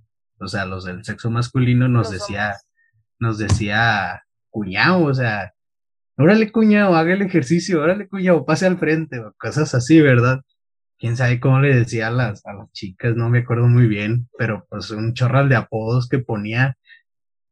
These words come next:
Speaker 1: Ya todavía en clases en línea, recuerdo que acá mi compañero Uriel le puso el Pancho Pantera, <laughs> por-, porque, pues,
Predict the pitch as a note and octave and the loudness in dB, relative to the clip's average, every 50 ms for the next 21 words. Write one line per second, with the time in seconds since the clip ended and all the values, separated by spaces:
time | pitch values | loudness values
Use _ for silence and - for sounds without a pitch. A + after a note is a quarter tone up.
0 | _ _ - G#2+ G#2+ A2 - - B2+ B2 A#2 A2+ A#2+ B2+ C3 B2+ B2 A2+ - - | _ _ -4 -2 -2 -2 0 2 2 4 4 4 4 4 4 4 0 -2 -4 -4
1 | A#2+ A2 G#2+ - - B2 A#2+ C3 B2 A2+ A2 A2 A2 A#2 B2 C3 C3 B2 B2 G#2+ | -4 -2 -2 -4 -6 -4 0 2 2 2 2 0 0 2 2 2 4 4 2 0
2 | G#2 G#2+ A2 A2 A#2+ A#2+ - B2 A#2 A2+ - - G#2+ G#2+ A2 A#2 A#2 - A#2+ A2+ | -2 -4 -4 -4 -4 -4 -2 -2 -2 -2 -4 -6 -6 -4 -4 -6 -4 -2 0 -2
3 | G#2+ A#2+ G#2 G2+ G2+ G2 G2+ G#2 A2+ A2+ A2 F#2+ - _ _ - G#2 G2+ F#2 G2 | 0 0 -4 -6 -6 -8 -6 -6 -4 -4 -4 -6 -8 _ _ -16 -14 -12 -8 -6
4 | G#2 G#2 G#2+ A2 A#2 A#2+ A#2+ - A2+ A2 - A#2+ A2+ A#2 - A#2+ A2+ A2+ A2 - | -6 -4 -2 -2 -2 -2 -2 -4 -6 -4 -2 -2 -2 0 0 0 0 0 0 -2
5 | A#2+ A#2+ - A2 G2+ F#2 F#2 G#2+ G#2+ A#2+ C3+ C#3 C3 - _ _ _ _ _ _ | -2 -2 -2 -4 -4 -4 -4 -4 -2 0 0 0 0 -2 _ _ _ _ _ _
6 | _ - G4+ - A4+ A4 - _ - G3 E3+ D3 D3+ - _ _ - C3 B2+ A#2+ | _ -2 0 2 2 0 0 _ -10 -8 -8 -8 -8 -12 _ _ -4 -2 -2 -2
7 | A2+ G#2+ - _ - B2+ A#2 A2+ - A#2+ A#2+ A#2 A#2+ _ - B2 B2 - B2+ A#2 | -2 -4 -8 _ -6 -6 -6 -6 -4 -6 -8 -8 -10 _ -14 -14 -12 -6 -6 -6
8 | A#2 - | -6 -6